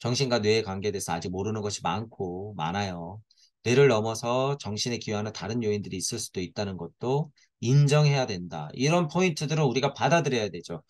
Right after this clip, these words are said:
자, 우리는 지금 공부하는 입장에서, 제가 지금 간단히 말씀드렸지만 그 메커니즘을 아는 입장에서는 이건 당연한 말이에요.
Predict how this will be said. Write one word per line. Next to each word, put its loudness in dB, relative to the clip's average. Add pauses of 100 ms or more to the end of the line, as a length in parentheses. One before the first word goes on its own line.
(200)
자, 4
우리는 6
지금 2
공부하는 2
입장에서, -4
제가 2
지금 0
간단히 0
말씀드렸지만 -2
그 -2
메커니즘을 0
아는 0
입장에서는 -4 (640)
이건 4
당연한 2
말이에요. -2